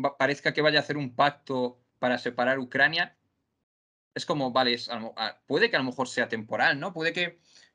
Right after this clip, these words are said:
que a lo mejor sea temporal y ya cuando pueda, cuando arregle los errores que ha tenido ahora mismo en su despliegue del ejército y cuando mejore sus sistemas,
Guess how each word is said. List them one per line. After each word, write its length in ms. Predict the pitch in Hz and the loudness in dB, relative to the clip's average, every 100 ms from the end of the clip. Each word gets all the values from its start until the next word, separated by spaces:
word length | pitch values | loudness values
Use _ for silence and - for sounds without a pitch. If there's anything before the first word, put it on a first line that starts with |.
| - | 0
que 80 | 131 | 0
a 40 | |
lo 60 | 135 | 2
mejor 140 | 170 | 0
sea 120 | 170 | 0
temporal 460 | 165 160 175 202 - - | -2 2 4 4 0 -6
y 100 | 127 | 0
ya 140 | 160 | 2
cuando 320 | 175 151 131 | 2 0 -2
pueda, 440 | - 180 190 196 - _ | -2 -2 0 -4 -8 _
cuando 640 | - 131 135 127 127 127 _ _ _ | -2 -2 0 0 0 -2 _ _ _
arregle 380 | 135 131 175 185 | 2 4 2 -2
los 140 | 180 | -2
errores 300 | 180 175 143 | -4 -2 -4
que 80 | - | -4
ha 40 | 147 | -6
tenido 400 | 165 165 110 - _ - | -6 -6 -8 -12 _ -2
ahora 160 | 139 160 | 0 2
mismo 240 | 170 135 | -2 -6
en 60 | 123 | -6
su 200 | 127 123 | -4 -4
despliegue 360 | 117 139 165 | -4 -4 -2
del 100 | 165 | 0
ejército 520 | 147 185 - 127 107 - _ _ | 0 -2 -4 -10 -12 -16 _ _
y 100 | 139 | -2
cuando 280 | 139 131 127 | 2 4 4
mejore 380 | 123 117 170 175 | 2 0 -2 -2
sus 140 | 156 | -6
sistemas, 540 | 120 - 175 175 226 | -12 -4 -4 -4 -8